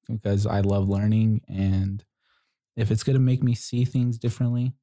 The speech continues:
then I'm all for that. You know, just disconnecting ourselves from who we are and, like, our egos and all of that shit, stuff that really doesn't matter, you know, just breaking down life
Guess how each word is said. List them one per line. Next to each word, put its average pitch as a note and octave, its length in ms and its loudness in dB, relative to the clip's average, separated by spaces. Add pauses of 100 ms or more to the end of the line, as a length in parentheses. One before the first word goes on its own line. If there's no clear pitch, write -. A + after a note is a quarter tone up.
(120)
then G2+ 280 -4
I'm G2+ 140 2
all G2 100 2
for G2 300 -4
that. G2 280 -10 (240)
You G#2 140 -4
know, G2+ 80 2
just G#2+ 280 0
disconnecting G#2 720 0 (680)
ourselves G#2 560 2
from F#2+ 460 0 (360)
who C3+ 140 -4
we A#2+ 200 2
are G2+ 420 2
and, F#2+ 180 2
like, F#2+ 160 0
our F#2+ 220 0
egos F#2+ 640 0
and F#2 100 2
all F#2 160 2
of F2+ 60 -2
that F#2 200 0
shit, - 380 -2 (420)
stuff - 280 -4
that G#2 140 2
really G2+ 240 2
doesn't F#2 300 0
matter, F2 480 0 (280)
you G2+ 100 -2
know, F#2+ 120 2
just G2 360 -2 (320)
breaking A2 340 0
down G#2+ 240 2
life G2+ 400 0